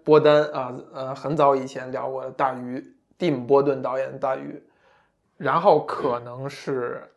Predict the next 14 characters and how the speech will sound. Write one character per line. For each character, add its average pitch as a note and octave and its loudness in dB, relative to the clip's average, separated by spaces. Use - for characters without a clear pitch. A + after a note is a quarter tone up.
杯 C3 0
酒 B2 -2
人 B2 -10
生， B2+ -16
第 C3+ -4
三 C3+ -6
个 C3 -4
名 B2 -10
额 B2 -8
给 B2 -6
狮 D#3 -6
子 D3+ 0
王 C3+ -6
吧， D3+ -10